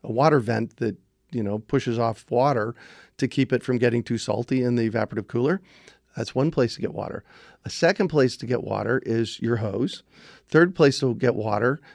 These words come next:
to pay attention to is gray water. And gray water is any water that goes down any sink in your h-, house,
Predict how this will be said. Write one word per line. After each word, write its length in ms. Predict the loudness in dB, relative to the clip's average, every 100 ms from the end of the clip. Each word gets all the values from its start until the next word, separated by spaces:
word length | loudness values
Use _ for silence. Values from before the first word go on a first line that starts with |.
| _ -16
to 100 | -8
pay 160 | 0 0
attention 420 | 2 0 0 -4
to 280 | 2 0 2
is 280 | 0 -2 -8
gray 240 | -4 0 2
water. 360 | 2 0 -2
And 200 | -6 -4
gray 140 | 0 2
water 280 | 4 4 4
is 120 | 4
any 160 | 2 4
water 240 | 4 2
that 80 | 0
goes 200 | 0 0
down 200 | 0 -2
any 280 | 0 2 2
sink 320 | 2 0 0
in 100 | 0
your 240 | 0 -2 -6
h-, 100 | -10 -16 -10
house, 440 | -6 -2 -2 -4